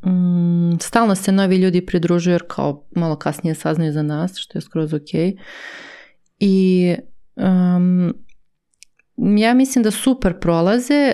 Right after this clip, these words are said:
samo ako umeju da ispričaju tu svoju priču kako treba, znaš, jer mi se, mi se trudimo sad tim nekim našim pravilima, o, predstavljanja. Ne možeš da nap-, ne možeš da samo kažeš: „Prodajem orahe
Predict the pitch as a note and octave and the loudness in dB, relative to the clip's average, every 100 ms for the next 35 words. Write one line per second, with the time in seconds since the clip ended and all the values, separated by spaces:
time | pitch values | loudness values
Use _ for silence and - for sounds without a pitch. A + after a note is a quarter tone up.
0 | - - - D4 D#4+ C#4+ B3+ - C4+ C4+ | -2 -10 -2 2 4 4 2 2 4 4
1 | B3+ G#3+ F#3+ G3+ G#3 G#3 F3+ - F3+ F3 | 4 2 2 0 0 -2 -4 -6 -6 -4
2 | D#3+ - C#3+ - C#3+ D3 - - - - | -4 -4 -6 -4 -6 -6 -6 -6 -6 -8
3 | - E3+ - - - E3+ E3 D#3+ - - | -6 -4 -4 -6 -4 -2 0 -2 -4 -12
4 | - G#3 B3 B3 A#3 - - - _ - | -4 0 0 0 -4 -8 -20 -20 _ -4
5 | A3 A#3 A#3+ A#3+ B3+ A#3 A3+ A3+ - A#3 | 0 0 0 0 0 2 0 0 -2 0
6 | A3+ A3 A3 A3 G#3+ G3+ G#3+ A3 G3 F#3+ | 0 2 0 0 0 0 2 0 2 2
7 | G3 A3+ A#3+ - - - A3+ G3+ F#3+ F#3 | 2 2 0 -4 -12 -14 -8 -2 0 0
8 | F#3+ F#3 - G#3+ A3 A#3+ C4 C4 - - | -2 -4 -2 -2 2 2 2 -2 -12 -18
9 | - - A3+ A3+ G3+ G#3+ G#3 G#3 A3 A3 | -20 -4 0 2 2 2 2 2 2 2
10 | A3 G#3+ G3 - - G#3+ G#3 G#3 F#3+ F#3+ | 2 0 -2 -6 -2 0 2 2 0 -2
11 | - - - F#3+ F#3+ F#3 F3+ F3 E3+ E3+ | -8 -14 -4 0 2 4 2 0 0 0
12 | D#3+ | 0